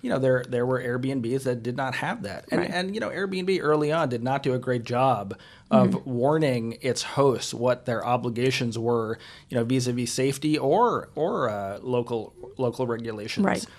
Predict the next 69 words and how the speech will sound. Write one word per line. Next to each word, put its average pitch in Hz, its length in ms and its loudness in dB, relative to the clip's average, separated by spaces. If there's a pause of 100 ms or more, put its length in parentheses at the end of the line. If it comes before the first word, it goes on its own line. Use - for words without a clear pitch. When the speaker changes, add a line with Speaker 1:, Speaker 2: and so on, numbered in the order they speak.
(240)
Speaker 1:
And, 202 160 2
you 254 60 0
know, 151 160 4
they 160 100 2
didn't 175 200 2
want 240 180 0
to 135 80 0
'cause 120 160 -2
they 135 80 2
didn't 156 100 4
wanna 151 140 2
slow 131 320 0
down 143 160 2
the 135 80 -4
growth 131 280 0
of 147 60 -2
their 143 140 0
Speaker 2:
Right, 226 240 4
Speaker 1:
supply. 190 100 8
Speaker 2:
we - 60 8
don't 196 160 6
really 170 140 0
wanna 180 160 -4
check, 233 420 4
we 180 100 0
don't 175 140 0
wanna 165 160 -2
protect, 175 320 2 (100)
we 381 60 2
Speaker 1:
Right, - 160 0
Speaker 2:
don't - 80 -4
Speaker 1:
they, 123 60 0
Speaker 2:
wanna 127 120 2
Speaker 1:
they, 139 120 0
"We 151 100 -2
can't 123 260 -4
do 226 200 0
it, 202 200 0
it's 127 160 -6
too 117 140 0
hard, 165 420 2
we 139 60 0
don't 127 80 0
wanna 117 100 -2
s-," - 120 -10
but, 131 300 0
but 147 140 4
really 165 300 2
they 131 120 0
didn't 139 200 0
wanna 123 140 -2
slow 104 300 -6
down. 90 280 -12
I - 20 -12
mean, 127 180 0
Speaker 2:
Mm-hmm. 165 100 2
Speaker 1:
it, - 80 -2
this 180 200 0 (220)
Airbnb, 147 840 0 (200)
unlike 220 320 0
U-, 190 260 0
Uber 202 220 2
took 160 180 -2
a, 151 180 -2
advantage 131 420 0
of 113 140 -2
some 120 300 -2
regulatory 120 560 0
ambiguity, 131 680 -4